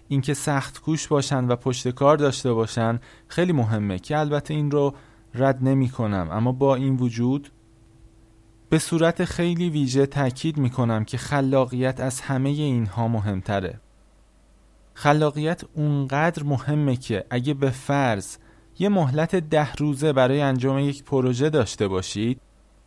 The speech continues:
من به شما بدون تعارف توصیه می کنم که هشت روزش رو کاملاً روی یافتن یک ایده خلاقانه سپری کنید و نهایتاً دو روز باقی مانده رو صرف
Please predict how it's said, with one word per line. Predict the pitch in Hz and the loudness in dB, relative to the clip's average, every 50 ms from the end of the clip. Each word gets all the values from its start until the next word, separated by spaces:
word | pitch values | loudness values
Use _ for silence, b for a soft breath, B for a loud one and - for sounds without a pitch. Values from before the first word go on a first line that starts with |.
| _ _ _ _ _ _ _ _ _ _ _ _ _ - | _ _ _ _ _ _ _ _ _ _ _ _ _ -2
من | 151 175 202 | 0 2 4
به | 220 214 | 4 2
شما | - - 165 151 151 151 | 2 2 2 2 4 2
بدون | 147 135 143 165 175 208 208 202 202 | 2 2 0 2 2 4 2 2 2
تعارف | - - 175 160 156 156 156 - | 2 2 4 4 6 4 4 0
توصیه | - - 147 139 139 - - 147 156 | 0 0 0 0 0 0 -2 0 0
می | 185 190 180 | 2 0 0
کنم | - - 160 147 139 131 127 120 113 | 0 0 0 0 2 2 0 0 -2
که | - 120 113 113 - - | -2 -4 -4 -4 -4 -4
هشت | 147 156 180 180 - - - 151 | -2 0 0 0 -2 -6 -6 -4
روزش | 151 175 185 180 160 165 - - | -2 -2 -2 0 -2 -2 -2 0
رو | - 131 127 | 0 0 0
کاملاً | 131 - - - 151 147 151 151 151 147 143 143 151 156 170 175 180 170 | 0 -4 -4 -2 0 2 2 2 2 2 2 2 2 0 0 0 -2 0
روی | 160 165 170 175 | 0 0 0 0
یافتن | 175 170 170 160 156 143 135 127 123 - - - 147 151 160 | 0 0 0 4 4 6 6 4 2 -2 -4 -2 0 0 0
یک | 160 156 147 156 147 - - - | 0 0 0 -2 -2 -4 -8 -8
ایده | - 147 139 127 123 131 135 139 151 | -4 -4 -4 0 0 0 0 0 -2
خلاقانه | 151 - - 139 127 127 120 120 120 120 117 113 123 120 117 117 123 127 135 | -4 -4 -2 0 0 0 2 2 2 2 0 0 -2 0 0 0 0 0 0
سپری | 135 135 - - 120 - - 117 113 120 127 123 | -2 -2 -4 -6 -6 -4 -2 -2 0 0 -2 -2
کنید | - - 101 90 90 82 80 - - - - _ _ - _ _ - - - - - | -2 -4 -4 -4 -4 -6 -10 -12 -16 -20 -20 _ _ -20 _ _ -20 -20 -20 -10 -2
و | 135 147 143 | 0 2 4
نهایتاً | 139 123 123 131 127 123 120 120 - 135 131 | 4 4 4 4 4 4 2 2 0 0 0
دو | 131 127 123 127 127 131 131 | 0 -2 0 2 2 4 4
روز | 139 170 190 190 - 214 | 2 2 0 0 0 0
باقی | 202 175 185 180 170 151 135 147 | 0 2 4 2 2 2 2 0
مانده | 143 143 135 127 127 120 117 110 110 | 2 2 2 2 2 2 2 2 4
رو | 104 101 113 127 135 | 2 2 0 0 -2
صرف | - - - 143 135 143 156 160 - - - | -4 -6 -4 -2 -2 -2 -2 -4 -6 -4 -2